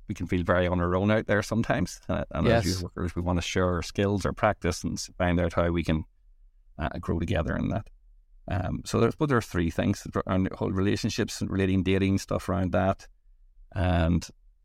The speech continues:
Speaker 1: production tech, technology, media, content, and then sort of leadership development for youth ministry.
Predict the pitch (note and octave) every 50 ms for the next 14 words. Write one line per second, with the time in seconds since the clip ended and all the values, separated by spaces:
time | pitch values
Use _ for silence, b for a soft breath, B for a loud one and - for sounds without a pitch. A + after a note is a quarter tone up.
0 | _ _ _ - _ _ - - _ - - - F2 D#2+ D#2 D#2 - F2+ E2+ -
1 | - F2+ F2+ - - - - - - - - - - - F2 E2+ F2 F2 E2 -
2 | E2+ E2+ E2+ F2 E2+ F2 E2+ F2 - - F2+ F#2 F2 - - - F2 F2 - -
3 | - _ _ _ - _ _ _ - - - F2 E2+ E2 E2 D#2+ D#2+ - - E2
4 | E2+ E2+ E2+ E2+ E2+ - - - - F2 F2 F2 F#2 - - - - - - F2
5 | E2 D#2 D2 - - - - - - - - B2+